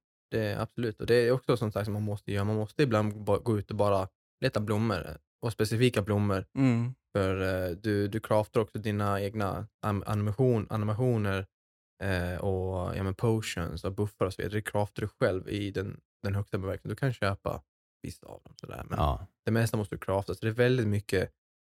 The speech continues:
Speaker 1: eh, exploration och crafting och, och, och, och så vidare. Och
Speaker 2: Mm.
Speaker 1: det roligaste är om man, eh, ja, första gången jag tog mig tag i det, då, då kollade jag väldigt mycket så här, ga-, vad är bäst och hur gör man, hur bygger man? Men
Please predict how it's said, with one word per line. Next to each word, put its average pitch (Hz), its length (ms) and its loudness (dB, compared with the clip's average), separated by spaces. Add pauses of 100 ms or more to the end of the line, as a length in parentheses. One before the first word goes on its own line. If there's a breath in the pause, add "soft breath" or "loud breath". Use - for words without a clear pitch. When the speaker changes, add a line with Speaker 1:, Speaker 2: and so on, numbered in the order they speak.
(300)
Speaker 1:
eh, - 140 0
exploration 104 680 0
och - 140 -14
crafting 101 500 -2
och, - 460 -10
och, - 160 -14
och, - 260 -6
och 110 80 -8
så - 80 -6
vidare. 92 340 -6 (280)
Och 101 300 0
Speaker 2:
Mm. 117 220 -4 (560)
Speaker 1:
det 110 80 0
roligaste 117 420 4
är 110 120 4
om 101 60 2
man, 95 280 0
eh, 95 160 -4 (1160)
ja, - 160 -6
första 139 200 4
gången 127 180 4
jag 104 320 4 (400)
tog 101 120 0
mig 101 120 -4
tag - 300 0
i - 40 -12
det, - 60 -10
då, 104 120 -6
då 104 120 -4
kollade 98 260 2
jag 95 80 0
väldigt 95 280 -4
mycket - 360 -8
så - 80 -12
här, - 80 -8
ga-, - 280 -6
vad 92 160 0
är 92 40 -2
bäst 95 340 -6
och - 160 -10
hur 101 200 -2
gör 98 220 2
man, 95 160 -6
hur 98 100 -2
bygger 95 300 -4
man? 90 200 -4
Men 90 160 -6